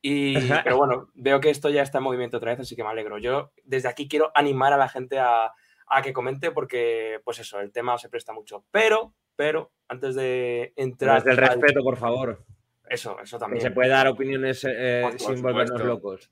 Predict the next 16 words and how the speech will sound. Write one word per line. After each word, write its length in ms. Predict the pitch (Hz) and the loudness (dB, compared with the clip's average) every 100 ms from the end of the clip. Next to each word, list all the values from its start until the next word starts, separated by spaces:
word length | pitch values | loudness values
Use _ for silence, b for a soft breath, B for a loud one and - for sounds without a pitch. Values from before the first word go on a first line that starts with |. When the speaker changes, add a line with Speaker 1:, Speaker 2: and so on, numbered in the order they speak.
| - | -8
Speaker 1:
Por 140 | 160 | -8
supuesto, 420 | - 117 120 120 | -6 -6 -6 -6
por 120 | 117 107 | -10 -12
supuesto. 500 | 113 120 - 131 - b b b b | -8 -8 -8 -16 -16 b b b b
Pero 160 | 139 165 | 4 4
antes 160 | 202 | 4
de 60 | 190 | 2
entrar 260 | 151 170 | 2 0
al 140 | 165 143 | 2 2
tema 180 | 160 143 | 0 0
de 80 | 123 | 2
Marras, 460 | 147 139 165 - _ _ _ _ _ _ _ _ _ - | 2 4 0 -4 _ _ _ _ _ _ _ _ _ -12
quiero 160 | 139 139 | 0 4
hablar 240 | 135 131 | 6 4
de 400 | 143 147 120 110 101 | 4 4 2 -2 -6
la 600 | 98 95 95 92 92 | -8 -8 -8 -8 -8